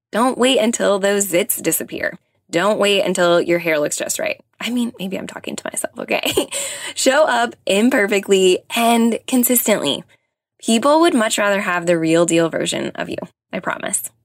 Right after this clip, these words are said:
All right, so what are you going to do in twenty twenty-one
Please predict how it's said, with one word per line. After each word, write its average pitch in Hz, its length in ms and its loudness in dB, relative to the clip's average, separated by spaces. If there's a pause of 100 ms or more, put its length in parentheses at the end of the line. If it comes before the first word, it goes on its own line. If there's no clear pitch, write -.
(240)
All 196 140 2
right, 127 200 0 (180)
so 208 200 4
what 208 540 2 (120)
are 196 100 -2
you 190 200 0
going 226 200 4
to 240 100 -2
do 151 480 -2
in 160 180 -4
twenty 175 380 0
twenty-one 185 600 2